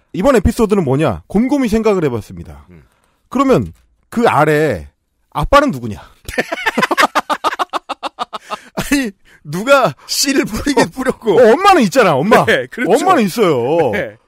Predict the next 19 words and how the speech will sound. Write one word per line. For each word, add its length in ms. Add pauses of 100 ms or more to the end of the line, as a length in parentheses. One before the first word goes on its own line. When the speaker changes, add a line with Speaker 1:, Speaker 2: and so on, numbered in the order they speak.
Speaker 1:
지금 180
보수 460
정당에 420
와가지고 560
주인 220
행세하고 480
있는 600
Speaker 2:
음. 300
Speaker 1:
용산을 420
차지한, 240
심지어 460
청와대로 420
옮겨가지고 480
용산을 300
차지하고 480
있는 160
그 100
뻐꾸기가 440
있는데 560